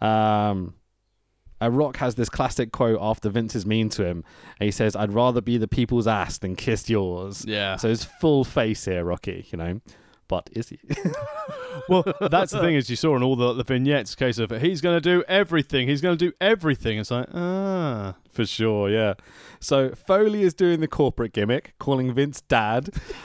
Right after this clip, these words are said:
Speaker 1: Uh,
Speaker 2: <laughs> 'Cause
Speaker 1: it's
Speaker 2: this
Speaker 1: just
Speaker 2: is a-
Speaker 1: amazing.
Speaker 2: this is after basically Shane turned around and did his little thing going, "I could never make you proud. I could never good enough for you."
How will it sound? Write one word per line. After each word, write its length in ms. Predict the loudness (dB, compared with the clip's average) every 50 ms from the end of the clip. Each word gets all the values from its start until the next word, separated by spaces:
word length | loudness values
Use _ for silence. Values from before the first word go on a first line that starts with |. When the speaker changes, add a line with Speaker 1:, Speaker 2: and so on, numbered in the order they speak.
| -8 -2 0
Speaker 1:
Uh, 320 | 2 2 2 2 0 -2 -6 -10
Speaker 2:
<laughs> 60 | -10 -8
'Cause 80 | -8
Speaker 1:
it's 240 | -6 -4 -2 -2 0
Speaker 2:
this 80 | 2 0
Speaker 1:
just 60 | 0 2
Speaker 2:
is 60 | 2
a- 60 | 4
Speaker 1:
amazing. 460 | 4 4 4 2 2 0 0 -2 0 0
Speaker 2:
this 180 | 2 2 2 2
is 100 | 2 2
after 300 | 4 4 4 2 0 -2
basically 300 | 0 0 0 0 -2 -4 -2
Shane 280 | 0 2 2 2 2
turned 220 | 2 0 0 2 2
around 120 | 2 0
and 80 | 0 0
did 100 | -2 -2
his 100 | -2 -2
little 160 | -2 -4 -2
thing 160 | -2 -2 -2 0
going, 300 | 2 2 2 2 0 -2 -8 -14 -20 -20 -20 -18 -16 -14 -12 -12 -12 -12 -6 0
"I 220 | 2 4 4 4 2
could 180 | 2 0 0 2
never 500 | 2 4 6 6 6 6 6 6 4 4
make 320 | 2 2 0 0 0 2 2
you 100 | 2 2
proud. 480 | 2 2 2 4 4 6 6 4 4
I 100 | 4 2
could 160 | 0 0 2
never 260 | 2 4 4 4 2 2
good 260 | 2 2 2 2 4
enough 220 | 2 2 2 2
for 280 | 2 4 4 6 6 6
you." 320 | 6 4 4 4 2 0